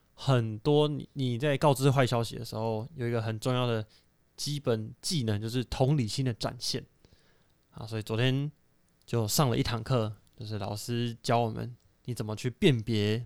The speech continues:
病患的现在的情绪，怎么去抓出他这些，这些语言底下的情绪，然后跟他的原因，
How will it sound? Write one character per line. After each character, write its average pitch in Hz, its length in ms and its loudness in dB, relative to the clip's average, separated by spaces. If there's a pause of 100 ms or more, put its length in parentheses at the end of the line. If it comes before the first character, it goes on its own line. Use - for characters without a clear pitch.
病 120 200 -2
患 120 100 0
的 113 100 -4
现 139 160 0
在 120 120 2
的 110 80 -2
情 110 180 -6
绪， 120 260 -4 (360)
怎 127 100 -2
么 120 80 0
去 165 160 -2
抓 165 340 2
出 160 280 2
他 147 240 0
这 143 120 -2
些， 139 320 0 (600)
这 151 120 0
些 139 440 2
语 135 160 2
言 127 300 4
底 - 180 -8
下 170 140 2
的 139 80 4
情 127 180 0
绪， 135 300 -2
然 113 100 -4
后 113 60 -2
跟 123 120 -2
他 123 100 -4
的 120 60 2
原 104 220 -2
因， 117 180 -4